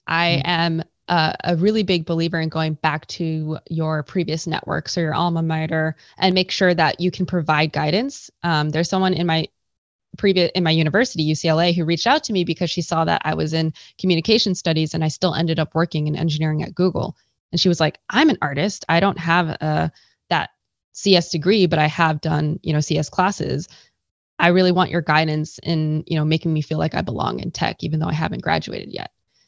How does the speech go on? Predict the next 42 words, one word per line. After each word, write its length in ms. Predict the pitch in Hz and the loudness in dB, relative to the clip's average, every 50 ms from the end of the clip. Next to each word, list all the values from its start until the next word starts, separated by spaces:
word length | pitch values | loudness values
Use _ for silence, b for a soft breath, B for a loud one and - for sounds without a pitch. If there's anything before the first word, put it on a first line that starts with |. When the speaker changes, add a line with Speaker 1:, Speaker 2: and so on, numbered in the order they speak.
| _ _ | _ _
Speaker 1:
So 400 | - - - 196 185 180 170 160 | -8 2 4 6 6 6 6 4
Speaker 2:
Yeah. 60 | - - _ | 0 -2 _
Speaker 1:
just 260 | - 202 185 - - _ _ | -2 -2 -2 -2 -6 _ _
making 280 | - 196 196 190 190 196 | 2 2 2 4 2 0
sure 160 | 175 - 190 | 2 2 4
I 100 | 175 170 | 4 4
can 280 | 170 - - 175 165 156 | 2 0 -2 -2 -2 0
be 200 | 143 190 185 190 | 2 2 4 4
that 200 | 185 165 - 160 | 4 2 0 0
mentor 320 | 160 160 160 - 180 175 | -2 -4 -2 -2 -4 -6
for 140 | - - 175 | -4 -4 -4
her 200 | 170 196 185 185 | -2 0 0 0
and 180 | 185 - 175 165 | 0 0 0 -2
an 120 | 156 - | -2 -2
influence 640 | - 165 165 - - 190 190 214 240 240 - - - _ _ | -4 -6 -6 -4 -4 -4 -4 -2 -4 -6 -10 -16 -18 _ _
has 260 | _ - 185 175 160 | _ -2 -2 -2 0
been, 320 | - - 165 165 160 160 160 B B B B B B B B _ | 0 -2 0 0 0 -2 -4 B B B B B B B B _
you 80 | - 185 | -2 0
know, 120 | 165 160 | 2 2
really, 320 | 156 156 180 185 180 170 | 2 2 2 4 4 4
really, 380 | 165 165 165 165 160 156 156 - | 2 2 2 2 2 0 -2 -2
uh, 180 | - 165 147 151 | -4 -4 -4 -2
I 100 | - 160 | -2 -2
think, 240 | 160 - 175 165 156 | -2 0 -2 -2 0
inspirational 680 | - 165 160 - - - 156 147 147 - - 170 156 156 | -2 -2 -4 -4 -4 -2 0 0 0 0 -2 -2 -2 -2
for 160 | - - 147 | -2 -4 0
her. 240 | 139 180 160 156 151 | 2 4 4 4 4
And 220 | 151 151 151 - - | 2 0 -2 0 0
if 140 | - 165 | 0 2
I 80 | - 190 | 2 2
can 140 | 185 196 185 | 2 4 4
help 180 | 196 170 - | 4 2 4
one 160 | - 165 156 143 | 2 0 0 0
person, 380 | - 156 147 139 - 131 135 | -2 -4 -4 -4 -6 -6 -6
then 180 | 143 143 143 156 | -4 -4 -2 0
that 220 | 160 151 - - _ _ - | 0 0 0 -2 _ _ -4
makes 280 | 165 151 143 - - - - | -2 -2 -2 -4 -10 -10 -6
all 140 | - 143 147 | -4 -4 -4
my 100 | 143 - | -4 -6
time 220 | - - - - | -6 -6 -6 -6
worth 200 | - - - - | -6 -8 -10 -10
it. 140 | - - - | -12 -14 -16